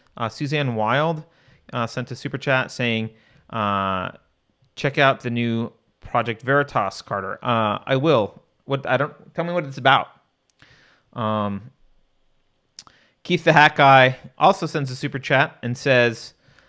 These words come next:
uh, "Elon Musk is from South Africa. He doesn't have to take the red, pi-, red pill. He lived it." <laughs> Possibly. Yes. Uh, possibly he doesn't have to take the red pill in that respect.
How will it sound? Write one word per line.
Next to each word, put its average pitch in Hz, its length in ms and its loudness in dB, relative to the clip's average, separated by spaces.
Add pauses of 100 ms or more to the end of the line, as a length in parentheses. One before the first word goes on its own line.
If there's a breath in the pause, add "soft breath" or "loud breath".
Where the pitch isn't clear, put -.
(160 soft breath)
uh, 120 240 0
"Elon 156 320 0
Musk 143 480 2 (380)
is 135 520 0
from 127 200 -8
South 123 260 0
Africa. 143 520 0
He - 160 -8
doesn't 127 200 -6
have 127 180 -6
to 131 60 -14
take 131 180 -6
the 120 80 -14
red, 117 180 -6
pi-, - 160 -12
red 123 200 0
pill. 117 140 0
He 113 120 -6
lived 120 260 -4
it." - 180 -8 (180 soft breath)
<laughs> - 160 -20
Possibly. 135 640 2 (720 loud breath)
Yes. 123 420 -2 (100)
Uh, 110 480 0 (260)
possibly 110 480 -2
he 107 100 -10
doesn't 104 240 -8
have 104 200 -8
to - 80 -20
take 104 180 -10
the 101 60 -12
red 98 140 -8
pill 101 140 -6
in 98 80 -8
that 92 140 -10
respect. - 400 -10